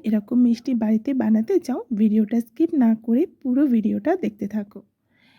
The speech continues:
হ্যালো ফ্রেন্ডস, welcome to my channel। আমি সুস্মিতা, আর আমার রান্নাঘরে তোমাদের অনেক অনেক স্বাগত জানাই। নলেন গুড়ের সন্দেশ বানানোর জন্য এখানে প্রথমেই আমি এক লিটার দুধের ছানা কেটে নিয়েছি।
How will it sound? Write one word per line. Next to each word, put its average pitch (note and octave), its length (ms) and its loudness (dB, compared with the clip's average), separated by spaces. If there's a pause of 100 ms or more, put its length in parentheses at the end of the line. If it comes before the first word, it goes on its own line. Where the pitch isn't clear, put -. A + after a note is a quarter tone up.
(240)
হ্যালো C#4 220 4
ফ্রেন্ডস, B3 520 0
welcome A#3+ 420 -2
to D4 100 -2
my B3 200 2
channel। A3+ 420 2 (100)
আমি A#3 200 4
সুস্মিতা, A3+ 560 -2 (100)
আর A#3 220 -2
আমার A#3+ 300 0
রান্নাঘরে B3 460 0
তোমাদের G#3+ 420 0 (120)
অনেক A3+ 360 4
অনেক A3+ 260 -2
স্বাগত A3 440 -6
জানাই। G#3 360 -4 (760)
নলেন B3 460 4
গুড়ের C#4+ 320 -4
সন্দেশ A#3 500 0
বানানোর G#3 440 0
জন্য A3+ 240 2 (140)
এখানে A#3 320 0
প্রথমেই B3 500 -2
আমি A3 220 2 (100)
এক A3+ 200 0
লিটার B3 400 -2
দুধের A3+ 380 2
ছানা A3+ 360 0
কেটে A3 320 -6
নিয়েছি। F#3+ 420 -6